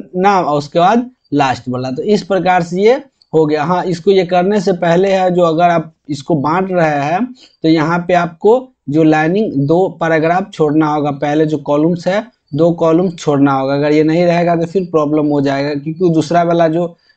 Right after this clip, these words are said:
कॉलम्स रहेगा उसमें चला जाएगा। तो इसलिए पहले आप अपने ज़रूरत के हिसाब से यहाँ पे कॉलम्स छोड़ दीजिएगा।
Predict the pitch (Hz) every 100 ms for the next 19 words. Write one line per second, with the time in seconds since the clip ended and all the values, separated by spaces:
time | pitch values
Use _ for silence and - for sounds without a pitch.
0 | - 131 143 165 185 165 170 170 170 175
1 | 165 139 170 147 147 139 135 135 139 139
2 | 156 147 175 165 156 151 160 156 147 156
3 | 156 147 139 143 160 156 156 147 147 135
4 | 156 147 143 147 139 143 190 233 233 _
5 | _ _ - 135 123 120 113 117 107 104